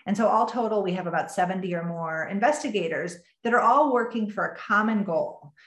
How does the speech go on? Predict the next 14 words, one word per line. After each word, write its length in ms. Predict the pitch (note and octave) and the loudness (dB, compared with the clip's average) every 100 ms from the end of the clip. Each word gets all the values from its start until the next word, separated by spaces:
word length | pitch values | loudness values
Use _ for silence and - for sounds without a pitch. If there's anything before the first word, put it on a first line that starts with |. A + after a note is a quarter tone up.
| _ | _
which 160 | G3+ G#3+ | -2 0
is 140 | G#3+ | 0
trying 500 | G#3+ B3 A#3+ B3+ B3+ | -2 0 2 2 0
to 240 | B3 G#3+ G3+ | 0 -2 -4
take 300 | - G#3+ G3+ - | -2 -2 -2 2
all 240 | G#3 A#3 | 4 4
of 140 | B3 G#3+ | 4 2
the 200 | G3 F3 | 0 2
billions 500 | G#3+ A#3 B3 B3 A#3+ | 2 2 2 2 0
of 100 | G#3+ | 0
dollars 600 | F3+ E3+ F3 E3 C3 C3+ | 0 2 2 0 -6 -8
of 140 | D3+ E3 | -10 -8
satellite 800 | - D#3+ F3+ F3+ E3 D#3+ D#3+ - _ | 0 2 2 2 0 -2 -8 -16 _
capabilities 960 | - G#3 F3+ F3 E3 G3 A#3+ D4 D#4+ - | 0 0 2 0 2 2 0 -4 -6 -12